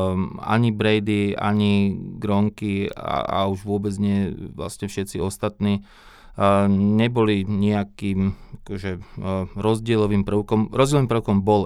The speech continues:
Edelman, ale to bolo skôr na to, aby nás udržal vôbec v hre. Ale to, čo naozaj bolo obdivuhodné, vlastne celý zápas,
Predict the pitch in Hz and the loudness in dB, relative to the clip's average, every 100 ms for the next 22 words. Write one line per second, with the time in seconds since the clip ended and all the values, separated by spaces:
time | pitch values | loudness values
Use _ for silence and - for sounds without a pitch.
0 | 92 98 120 131 123 107 107 110 110 110 | -2 -2 -2 0 2 2 0 0 2 2
1 | - 113 107 104 107 104 104 104 107 104 | 0 0 0 0 0 0 0 0 0 0
2 | 95 92 98 95 90 92 92 98 - - | 0 -2 -4 -4 -4 -4 -4 -6 -14 -20
3 | - - - - 98 104 113 - 107 101 | -20 -20 -14 -4 -2 0 0 0 0 2
4 | 101 98 98 95 95 92 87 - - 107 | 2 0 -2 -2 -2 -4 -6 -8 -2 -2
5 | 113 110 107 101 98 98 98 92 92 95 | 0 0 2 0 0 0 0 -2 -6 -8
6 | 95 - 104 107 101 92 90 98 92 - | -6 0 0 0 0 -2 -2 -4 -6 -8